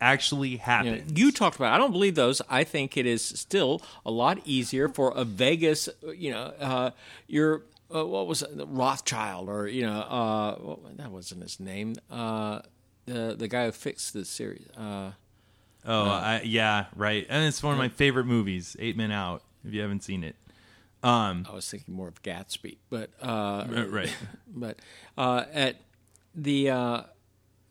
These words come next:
Speaker 2: you know, those are the guys that, you know, it's
Speaker 1: I understand. Yeah, I understand. But I'm just saying,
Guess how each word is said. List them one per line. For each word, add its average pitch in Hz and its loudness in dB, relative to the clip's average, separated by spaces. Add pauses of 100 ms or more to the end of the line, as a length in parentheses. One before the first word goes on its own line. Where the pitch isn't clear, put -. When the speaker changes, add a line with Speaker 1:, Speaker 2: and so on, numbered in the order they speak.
(600)
Speaker 2:
you 190 -6
know, 143 -8
those 170 4
are 160 2
the 127 0
guys - -6
that, 101 -14
you 151 -8
know, 123 -8 (420)
it's 226 -6
Speaker 1:
I 190 6
understand. 175 6 (160)
Yeah, 175 6
I 147 6
understand. 170 4
But 143 8
I'm 156 8
just 160 4
saying, 156 8